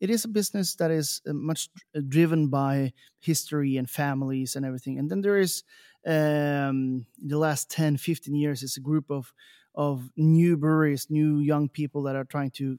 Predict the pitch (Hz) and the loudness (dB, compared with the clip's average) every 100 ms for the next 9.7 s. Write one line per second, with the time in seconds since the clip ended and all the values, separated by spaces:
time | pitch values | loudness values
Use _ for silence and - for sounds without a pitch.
0 | - - 135 - 135 135 131 147 202 254 | -10 -6 -6 -6 -6 -6 -2 -2 0 0
1 | 254 233 220 - - - - 208 160 - | 2 2 2 -2 -20 -20 -4 0 0 -2
2 | - 170 - - 240 262 269 - 160 165 | -6 -6 -4 -4 -2 -2 -4 0 4 6
3 | 165 160 - - - _ 175 190 175 202 | 6 4 -2 -18 -20 _ 2 2 2 2
4 | 196 185 - 185 175 165 - 156 151 156 | 2 0 2 4 4 2 -2 -8 -6 0
5 | 160 156 131 160 160 156 147 - 147 165 | 2 2 0 0 2 2 -2 -2 -4 -4
6 | - 147 143 131 135 135 - 147 147 147 | -6 -4 -4 -2 -2 -2 -2 2 4 4
7 | 143 135 127 _ - - 147 190 196 - | 2 0 -4 _ -12 -6 -2 -2 -4 -8
8 | _ _ _ _ _ - 143 120 107 - | _ _ _ _ _ -8 -6 -6 -10 -2
9 | 147 147 151 143 165 208 254 | 0 2 0 2 0 -2 -8